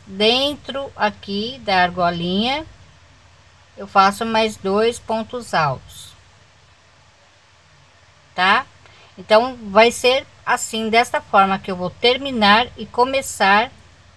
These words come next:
até terminar a bolsinha, tá bom? Então, aqui, continuando a carreira treze, eu faço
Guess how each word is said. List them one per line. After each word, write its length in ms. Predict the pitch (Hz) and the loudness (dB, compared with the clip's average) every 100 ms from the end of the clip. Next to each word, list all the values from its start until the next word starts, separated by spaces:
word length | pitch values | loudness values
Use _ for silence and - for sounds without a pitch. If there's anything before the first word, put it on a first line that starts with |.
| _ _ _ | _ _ _
até 400 | - 202 - 240 | -4 -4 -2 -2
terminar 580 | 254 302 285 285 247 226 | -2 -4 -4 -2 0 2
a 60 | 240 | 2
bolsinha, 680 | 233 262 - - 165 151 156 143 - - - | 0 -4 -8 -10 -8 -6 -8 -10 -18 -20 -10
tá 120 | 165 | -6
bom? 340 | 175 233 302 359 - - _ _ _ _ _ _ _ _ _ _ _ _ - | 2 2 2 -6 -20 -20 _ _ _ _ _ _ _ _ _ _ _ _ -14
Então, 260 | 202 233 | 0 4
aqui, 460 | 254 247 - 165 143 - - - | 4 4 -6 -8 -8 -12 -20 -4
continuando 800 | 226 247 247 247 226 196 202 208 | -2 -2 -6 -4 2 2 2 0
a 40 | |
carreira 460 | 202 185 180 175 175 | -4 -6 -6 -8 -8
treze, 540 | 226 240 254 269 294 - | -2 0 0 -2 -8 -14
eu 100 | 220 | -8
faço 520 | - 185 175 196 196 | -2 -2 -2 -8 -14